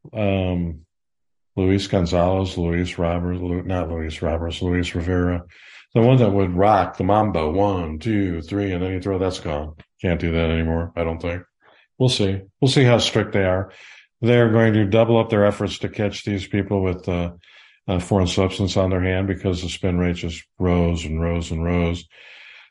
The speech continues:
They're gonna search anywhere again, so maybe we'll have Scherzer dropping his pants again. That'd be exciting.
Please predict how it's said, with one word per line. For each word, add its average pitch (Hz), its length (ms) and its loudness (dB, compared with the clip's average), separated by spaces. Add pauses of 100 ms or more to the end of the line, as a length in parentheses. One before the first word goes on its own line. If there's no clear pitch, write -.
They're 117 140 4
gonna 117 440 4
search 127 380 2
anywhere 120 380 2
again, 92 320 -6
so 104 360 -2
maybe 101 220 -2
we'll 104 160 -4
have 104 160 -4
Scherzer 104 500 -4
dropping 101 300 -2
his 101 120 -4
pants 117 300 -4
again. 92 360 -6
That'd 104 180 0
be 110 80 2
exciting. 104 480 -2